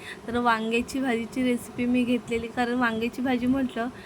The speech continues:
की मला तर भरपूर आवडते आणि ही वांग्याची भाजी खरंच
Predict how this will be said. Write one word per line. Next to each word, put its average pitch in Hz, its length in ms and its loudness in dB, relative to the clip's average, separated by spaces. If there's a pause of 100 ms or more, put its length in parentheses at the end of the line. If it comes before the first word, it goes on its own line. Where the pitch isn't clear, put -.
(240)
की 262 60 0
मला 226 240 4
तर 220 140 -4
भरपूर 233 420 -2
आवडते 240 440 2
आणि 226 280 -2
ही 262 140 2
वांग्याची 247 440 0
भाजी 233 240 0
खरंच 254 400 -4